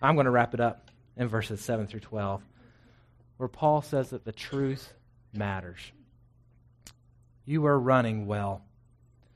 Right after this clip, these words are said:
Who hindered you from obeying the truth? This persuasion is not from him who calls you. A little leaven leavens the whole lump. I have confidence in the Lord that you will take no other view than mine,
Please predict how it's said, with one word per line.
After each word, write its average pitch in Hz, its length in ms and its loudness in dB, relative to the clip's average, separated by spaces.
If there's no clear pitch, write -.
Who 196 200 4
hindered 139 560 0
you 113 160 -2
from 127 160 -6
obeying 117 480 0
the 104 80 -6
truth? 101 540 -8
This 131 140 -4
persuasion 143 800 2
is 104 140 -2
not 117 320 2
from 139 160 -2
him 120 380 -2
who 110 100 -8
calls 104 420 -2
you. 92 180 -16
A 123 100 0
little 160 300 8
leaven 127 520 6
leavens 120 500 2
the 110 100 0
whole 151 280 2
lump. 104 360 0
I 151 220 10
have 139 220 2
confidence 123 560 0
in 113 40 -4
the 107 60 -2
Lord 107 460 2
that 120 140 -4
you 147 260 4
will 151 80 8
take 139 260 2
no 143 300 6
other 165 200 8
view 120 280 2
than 104 180 0
mine, 98 420 -2